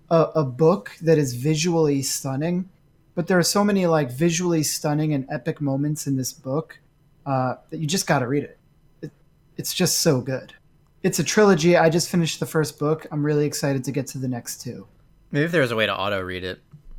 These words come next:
Speaker 1: To auto read it.
Speaker 2: I gotta get it
Speaker 1: Wait.
Speaker 2: on, uh, Audible.
Speaker 1: Well, you know, you can do the, uh, do you do the sync? Because you could do the thing where you, uh, do the Kindle sync,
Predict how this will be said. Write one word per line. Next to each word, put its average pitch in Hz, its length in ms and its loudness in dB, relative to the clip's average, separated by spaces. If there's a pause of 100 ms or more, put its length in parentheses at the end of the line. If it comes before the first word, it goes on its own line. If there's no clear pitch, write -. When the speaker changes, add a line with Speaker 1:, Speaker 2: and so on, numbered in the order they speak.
(540)
Speaker 1:
To - 120 -6
auto 151 360 0
read 120 220 -6
it. 110 180 -16 (520)
Speaker 2:
I 131 60 0
gotta 139 160 4
get 123 160 4
it 123 40 6
Speaker 1:
Wait. 120 80 6
Speaker 2:
on, 110 220 2
uh, 98 300 -2 (560)
Audible. 95 380 -4 (1300)
Speaker 1:
Well, 202 140 4
you 196 80 8
know, 226 180 10
you 165 200 6
can 185 180 4
do 147 160 4
the, 156 160 4
uh, 139 300 4 (160)
do 156 120 -2
you 214 120 0
do 233 120 2
the 170 160 4
sync? 196 500 -2
Because 147 280 -2
you 180 80 -2
could 170 100 0
do 165 100 2
the 160 160 4
thing 165 240 -2
where 160 100 2
you, 143 260 2
uh, 127 260 -2 (560)
do 147 400 2 (440)
the 139 340 -2
Kindle 185 500 2
sync, 170 520 0